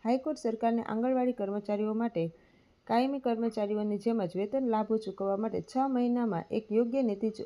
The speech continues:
બનાવવાનો પણ આદેશ આપ્યો છે. આ નીતિમાં પોસ્ટનું વર્ગીકરણ, પગાર ધોરણ અને એરિયર્સની ચૂકવણી જેવી બાબતોનું ધ્યાન રાખવું પડશે. આંગણવાડી કર્મચારીઓ માટે મહત્વની વાત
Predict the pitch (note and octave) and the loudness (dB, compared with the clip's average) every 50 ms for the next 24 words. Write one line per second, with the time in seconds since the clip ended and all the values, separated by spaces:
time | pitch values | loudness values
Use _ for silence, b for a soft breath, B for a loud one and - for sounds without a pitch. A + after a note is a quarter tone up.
0 | - G3 G3 G3 G#3 A3+ A3 G#3+ G#3+ A3 A3+ A3+ - E3 - - F3 F3 F3 G#3+ | 0 2 2 2 4 2 2 2 2 0 0 0 -2 -2 0 0 0 0 2 0
1 | B3+ B3+ - - - F3 E3+ - F3 F3+ F#3 F3+ - F3 E3+ E3+ - _ _ _ | -2 -2 -2 -2 0 0 0 2 2 0 0 0 0 -2 -2 -4 -6 _ _ _
2 | _ - - - - - - _ _ _ _ _ _ _ _ _ _ _ _ _ | _ -20 -20 -20 -20 -20 -20 _ _ _ _ _ _ _ _ _ _ _ _ _
3 | - G3+ A3 B3 B3+ C4 C4+ C4 C#4+ C#4+ C#4 C#4 C4+ C4 - A3+ A#3 A3+ - A3+ | -4 0 2 2 2 2 2 0 0 0 0 0 -2 0 2 2 0 2 0 0
4 | G#3 F3+ F#3 G3 F#3+ A#3+ B3 A#3+ B3+ B3+ B3+ B3+ B3 A#3 G#3+ G#3 G#3+ A#3 A#3+ A#3+ | 0 2 2 0 0 -2 -2 0 0 0 0 0 -2 0 0 0 2 2 2 2
5 | A#3+ A#3+ A#3+ B3 - - G3 G3+ G3 G3 G3 A3 A3+ B3 B3 B3 - B3+ A#3+ - | 2 2 2 0 -2 -2 -2 -4 -2 0 2 2 4 4 2 2 0 -2 -4 -4
6 | G#3 G#3 G3+ A3 A3 G#3 F#3 E3+ E3+ F3 G#3+ A3 A3 G3+ G3+ G3+ G3+ A3 A3+ - | -4 -4 -2 0 0 0 0 0 0 2 2 2 2 4 4 4 4 2 0 2
7 | A#3+ A3+ A#3+ B3 A#3+ - F#3 F#3+ G#3+ B3 - - - E3 F3+ F3+ F3+ - F3+ F3 | 2 0 0 0 0 2 2 2 2 2 -2 -6 -2 2 4 4 4 2 -2 -2
8 | - E3+ F3 E3+ - F3 F3 E3+ B B B B B B B B B - A#3 B3+ | 2 2 2 2 0 -2 -4 -4 B B B B B B B B B -2 0 2
9 | C4 D4+ D4+ C#4+ D4 C#4+ C#4+ C#4 - A3+ A3+ A3+ A#3 A#3 A3+ - A3+ A3 A3 A3+ | 2 2 2 2 2 0 0 0 2 2 2 4 2 2 2 2 2 4 4 4
10 | A#3 A#3 A#3+ B3 A#3+ - E3+ F3 F#3+ A3 B3 C4+ C4+ C#4 C#4 C#4 C#4 C4+ C4 C4 | 4 4 2 0 0 0 0 0 0 0 0 0 0 -2 -2 0 0 0 0 0
11 | C4+ C4+ | 0 0